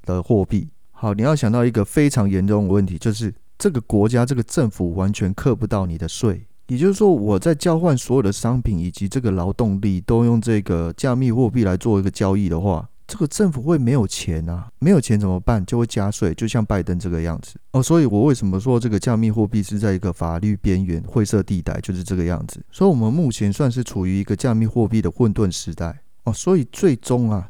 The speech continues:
最终这个加密货币跟这个法定货币一定要取得一个平衡。当然这个过程当中啊，你手上没有加密货币呢，呃，我觉得可能对你来讲是相对不利的。原因是因为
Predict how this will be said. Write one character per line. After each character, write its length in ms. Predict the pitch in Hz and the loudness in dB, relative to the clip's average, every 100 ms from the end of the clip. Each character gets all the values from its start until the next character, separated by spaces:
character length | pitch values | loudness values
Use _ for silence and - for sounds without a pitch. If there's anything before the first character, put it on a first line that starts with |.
| - | -8
最 220 | - 127 | -2 -2
终 280 | - 120 117 | 0 0 0
这 120 | 123 | 0
个 180 | 101 85 | -2 -2
加 220 | - - | -2 -2
密 160 | 160 143 | 0 0
货 140 | 143 | 0
币 160 | 127 104 | 0 0
跟 160 | 120 | 0
这 80 | 117 | 0
个 100 | 101 | -2
法 240 | - 85 | -2 -4
定 180 | 87 117 | -2 -2
货 220 | 110 120 | 0 0
币 160 | - 107 - | 0 -2 -2
一 80 | 101 | -4
定 180 | - 135 | -2 0
要 120 | 117 | 0
取 240 | - 92 | -2 -6
得 180 | 87 90 | -2 -2
一 60 | 101 | -2
个 100 | 101 | -4
平 320 | - 87 90 | -4 -4 -4
衡。 160 | 98 - 135 - - - | -6 -8 -12 -18 -16 -2
当 100 | 190 | 2
然 120 | 175 | 2
这 100 | 170 | 4
个 100 | 160 | 2
过 200 | 127 160 | 2 0
程 180 | 117 107 | 2 0
当 160 | 113 113 | 2 0
中 160 | 113 | 2
啊， 80 | 101 | 0
你 100 | 98 | 0
手 240 | - 90 | 0 -2
上 220 | 85 117 95 | -2 -2 0
没 100 | 104 | 0
有 120 | 85 | 0
加 200 | - 98 | 0 0
密 160 | 95 | 2
货 220 | 95 107 90 | 2 2 2
币 200 | 95 87 | -2 -2
呢， 220 | - - - - | -6 -10 -16 -10
呃， 500 | - 101 - 95 - 131 - - - | -6 -6 -8 -10 -12 -14 -18 -20 -12
我 120 | - 92 | -6 -6
觉 240 | - 98 | 0 2
得 140 | 117 | 2
可 180 | 107 - | 0 0
能 240 | 95 87 98 | 0 2 0
对 160 | - 143 | 2 2
你 100 | 85 | 2
来 180 | 87 | -2
讲 240 | 92 78 - - - | -4 -6 -10 -16 -14
是 240 | - 120 | -4 -4
相 280 | 107 117 110 | -2 0 0
对 160 | 120 98 | 0 0
不 180 | - | -2
利 200 | 85 101 | -2 -2
的。 160 | 87 76 | -2 -4
原 160 | 101 135 | -2 0
因 140 | 165 | 0
是 140 | 165 170 | 0 0
因 120 | 170 | 2
为 160 | 143 | 0